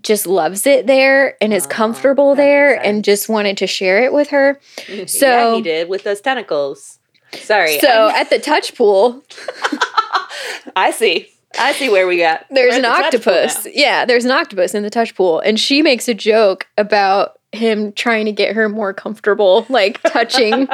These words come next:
Speaker 2: <laughs>
Speaker 1: sea creatures. And he, like, gets really flustered. And he's like, "Uh,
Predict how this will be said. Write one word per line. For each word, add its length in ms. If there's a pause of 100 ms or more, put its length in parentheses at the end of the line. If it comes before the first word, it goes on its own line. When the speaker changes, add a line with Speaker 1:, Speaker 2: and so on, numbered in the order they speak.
Speaker 2:
<laughs> 120
Speaker 1:
sea 300
creatures. 720 (580)
And 180
he, 380
like, 300
gets 180
really 380
flustered. 840 (460)
And 260
he's 240
like, 280
"Uh, 340